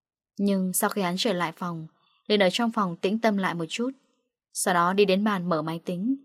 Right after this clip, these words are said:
lấy ra phần tư liệu từ trong ngăn kéo. Trên tư liệu ảnh chụp Hạ Thược cùng lý lịch của nàng ở công ty Nam Phi quân sự tài nguyên. Nam nhân đem tư liệu tải trên máy tính, tiếp theo gửi phần tài liệu đó đi. Sau khi lấy di động đánh một dãy số tư nhân.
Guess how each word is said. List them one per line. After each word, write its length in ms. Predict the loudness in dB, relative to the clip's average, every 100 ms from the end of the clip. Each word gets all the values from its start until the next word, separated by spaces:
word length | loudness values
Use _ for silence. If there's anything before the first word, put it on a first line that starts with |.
| _ _
lấy 140 | 2 2
ra 120 | 4
phần 160 | 2 0
tư 160 | 2 4
liệu 260 | 4 2 -2
từ 100 | -4
trong 220 | -2 -2 -4
ngăn 160 | -6
kéo. 320 | -8 -8 -8 -10 -12 _ _ _ _ _ _ _ _ _ _ _ _ _ _ _ _ _ _ _ 0
Trên 160 | 2
tư 100 | 4
liệu 260 | 0 -2 -2
ảnh 180 | -2 -2
chụp 220 | -2 -2
Hạ 220 | -2 -4
Thược 240 | -4 -6 -8 _ -2
cùng 120 | 4
lý 100 | 4
lịch 240 | 4 2
của 100 | 2
nàng 320 | -2 -2 -6 -6
ở 120 | -2
công 220 | 0 0 0
ty 160 | 0
Nam 260 | 0 0 -4
Phi 300 | -2 -2 0
quân 160 | -2
sự 220 | 0 -2 -2
tài 160 | -4
nguyên. 360 | -4 -6 -6 -6 -12 _ _ _ _ _
Nam 180 | 0 2
nhân 120 | 4
đem 200 | 4 4
tư 100 | 2
liệu 280 | 2 2 0 -2 0
tải 180 | 0
trên 200 | 0 -4
máy 120 | -4 -4
tính, 360 | -6 -4 -6 -8 _ _
tiếp 120 | 2 4
theo 160 | 4 2
gửi 200 | 2 0
phần 140 | -2
tài 120 | -2 0
liệu 180 | 0
đó 180 | 0 -2
đi. 300 | -2 -4 -4 -10 _ _ _ _ _ _
Sau 200 | -4 0
khi 100 | 2
lấy 160 | 4 4
di 180 | 2 -2
động 200 | -2 -6
đánh 240 | -4 0 2
một 120 | 2
dãy 240 | 0 -2
số 260 | -2 -2 0
tư 140 | 2
nhân. 360 | 2 0 -4 -8